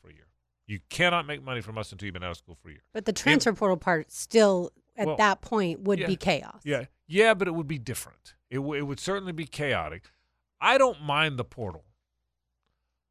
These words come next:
Speaker 1: What I mind is,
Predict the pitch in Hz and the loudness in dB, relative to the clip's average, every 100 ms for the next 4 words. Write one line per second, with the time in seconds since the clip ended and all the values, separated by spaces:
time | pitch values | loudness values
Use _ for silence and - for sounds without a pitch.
0 | _ _ 143 165 165 151 156 196 208 165 | _ _ 0 4 4 2 2 2 4 2
1 | 151 147 143 151 _ _ _ _ 147 147 | 0 -4 -10 -16 _ _ _ _ 0 2
2 | 139 131 127 113 - | 4 2 0 -6 -12